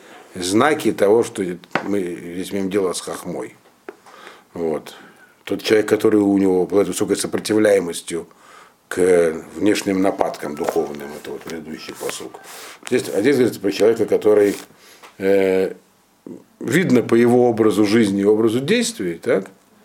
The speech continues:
что у него нету компромиссов никаких в его действиях. Он идет к некому результату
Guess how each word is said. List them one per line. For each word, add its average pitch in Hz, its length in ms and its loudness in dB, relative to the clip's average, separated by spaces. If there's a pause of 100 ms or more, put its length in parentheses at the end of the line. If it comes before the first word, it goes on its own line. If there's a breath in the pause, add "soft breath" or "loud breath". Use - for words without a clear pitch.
(540 soft breath)
что - 280 0
у 127 80 4
него 139 920 4 (320)
нету 143 540 0
компромиссов 120 680 0
никаких - 380 -12 (100)
в - 60 -18
его - 180 -16
действиях. - 440 -20
Он 101 160 -4
идет 107 160 2
к - 60 -8
некому 104 380 -2
результату 120 720 0